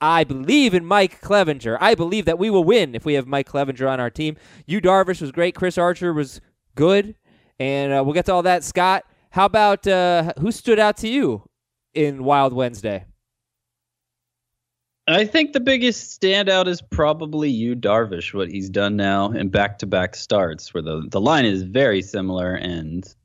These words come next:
Speaker 2: very excellent. Six innings, two hits in both of them.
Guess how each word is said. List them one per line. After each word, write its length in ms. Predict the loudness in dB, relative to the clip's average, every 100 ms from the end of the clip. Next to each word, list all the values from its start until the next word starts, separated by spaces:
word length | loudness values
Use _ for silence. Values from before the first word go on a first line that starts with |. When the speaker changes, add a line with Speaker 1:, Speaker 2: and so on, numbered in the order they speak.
| _
Speaker 2:
very 680 | -12 -2 0 2 2 0 -4 -6
excellent. 560 | -6 -6 -8 -10 -10 -12
Six 340 | -4 -4 -2 -2
innings, 480 | -2 -2 -4 -8 _
two 200 | -4 -2
hits 380 | 0 -2 -4 -10
in 200 | -8 -4
both 300 | -2 -2 -4
of 100 | -6
them. 360 | -4 -2 -4